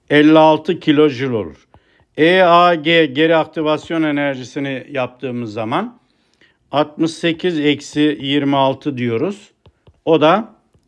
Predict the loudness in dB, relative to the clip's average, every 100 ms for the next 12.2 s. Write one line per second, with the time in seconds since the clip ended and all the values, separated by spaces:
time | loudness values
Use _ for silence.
0 | _ 0 2 0 -8 -10 -10 0 2 2
1 | 0 -8 _ -2 4 4 4 2 0 0
2 | -8 -14 _ _ _ -4 0 2 2 2
3 | 0 -2 -10 _ _ _ _ 0 0 2
4 | 2 4 6 6 4 4 2 2 0 0
5 | -10 -8 -4 -4 -2 -2 -2 -2 -2 2
6 | 0 0 -8 -16 _ -10 -8 -4 -6 -4
7 | -2 -2 -4 _ _ _ _ -2 2 4
8 | 4 2 4 4 2 0 2 0 -2 -4
9 | -6 -4 -4 -4 -10 _ _ -10 -2 0
10 | 0 0 0 -2 -2 -2 -2 -6 -6 -6
11 | -8 -14 _ _ _ _ -4 0 2 2
12 | 0 -4